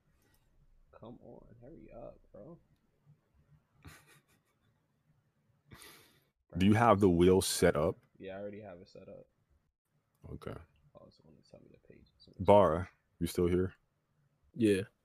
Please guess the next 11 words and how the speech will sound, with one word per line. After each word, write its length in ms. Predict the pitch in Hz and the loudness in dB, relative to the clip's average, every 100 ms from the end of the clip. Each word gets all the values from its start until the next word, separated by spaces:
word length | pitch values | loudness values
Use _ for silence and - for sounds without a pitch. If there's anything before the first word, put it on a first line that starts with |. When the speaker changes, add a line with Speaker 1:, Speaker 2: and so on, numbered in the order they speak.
| _ _ _ _ _ _ _ _ _ _ _ _ _ - | _ _ _ _ _ _ _ _ _ _ _ _ _ -10
Speaker 2:
You, 120 | 95 - | -10 -6
you, 160 | 98 101 - | -6 -6 -4
you 100 | 92 | 2
read 240 | 90 85 | 2 2
Discord? 540 | 87 - 98 98 98 - _ _ _ _ _ _ _ _ _ _ _ _ _ _ - | 0 0 2 4 2 0 _ _ _ _ _ _ _ _ _ _ _ _ _ _ -12
Speaker 3:
No. 500 | 107 101 98 - - _ _ _ _ - | -8 -6 -6 -12 -20 _ _ _ _ -8
Speaker 2:
For 100 | 80 | -6
Peak 260 | - 82 - | -2 -4 -2
Fiction? 440 | 85 - 87 85 _ _ _ _ _ _ _ _ _ _ _ | -6 -4 -10 -10 _ _ _ _ _ _ _ _ _ _ _
Speaker 3:
No. 480 | 135 107 101 95 85 - 123 _ _ _ _ _ _ _ - | -14 -10 -8 -8 -12 -16 -20 _ _ _ _ _ _ _ -6
Speaker 2:
This, 200 | 92 90 | -4 -4